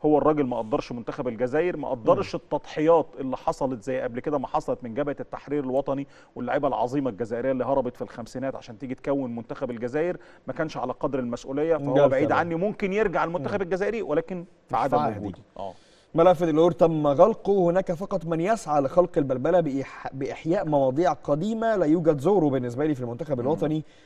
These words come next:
Speaker 2: وديلور هو من قرر عدم المشاركة مجددا معنا، المنتخب ليس ملكي وليس لدي أي مشكلة شخصية مع ديلور،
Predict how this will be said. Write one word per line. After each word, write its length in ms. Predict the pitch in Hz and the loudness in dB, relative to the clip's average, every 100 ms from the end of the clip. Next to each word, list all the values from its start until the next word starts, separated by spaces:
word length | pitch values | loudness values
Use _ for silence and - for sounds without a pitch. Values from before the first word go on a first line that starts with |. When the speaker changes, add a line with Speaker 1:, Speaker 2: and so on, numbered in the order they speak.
| _ | _
Speaker 2:
وديلور 400 | 127 123 123 151 | 0 2 0 2
هو 220 | 135 120 | 2 0
من 40 | 113 | -2
قرر 280 | - 143 131 | -4 0 2
عدم 260 | 120 143 | 0 -2
المشاركة 460 | 123 113 127 143 131 | -6 -6 -4 -2 -4
مجددا 380 | 110 113 131 131 | -4 -6 -4 -6
معنا، 500 | 135 175 175 180 139 | -4 -2 0 0 0
المنتخب 440 | 127 120 135 123 | -4 -8 -8 -6
ليس 180 | 123 120 | -6 -6
ملكي 300 | 123 135 127 | -8 -6 -4
وليس 280 | 117 120 110 | -4 -6 -8
لدي 300 | 107 120 120 | -6 -6 -6
أي 240 | 120 113 | -6 -8
مشكلة 320 | 110 - 123 | -10 -8 -8
شخصية 300 | 113 - 123 | -8 -6 -4
مع 140 | 110 95 | -4 -6
ديلور، 360 | 110 147 160 | -2 0 0